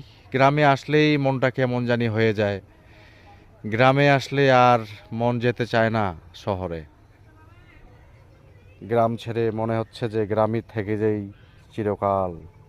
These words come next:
যতদিন বাঁচি ততদিন। দেখেন, এই, এগুলো হলো ধান গাছ।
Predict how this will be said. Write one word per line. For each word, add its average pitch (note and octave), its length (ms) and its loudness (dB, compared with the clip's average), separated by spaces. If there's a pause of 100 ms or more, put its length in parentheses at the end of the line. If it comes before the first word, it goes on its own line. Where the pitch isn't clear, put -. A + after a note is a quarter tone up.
(1200)
যতদিন B2 580 2 (160)
বাঁচি G#2+ 260 0 (100)
ততদিন। F#2 520 -6 (2500)
দেখেন, E2 300 -8 (1120)
এই, G2 180 -8 (1080)
এগুলো A#2+ 400 -2
হলো A2+ 200 0
ধান F#2 320 -4
গাছ। G2+ 280 -4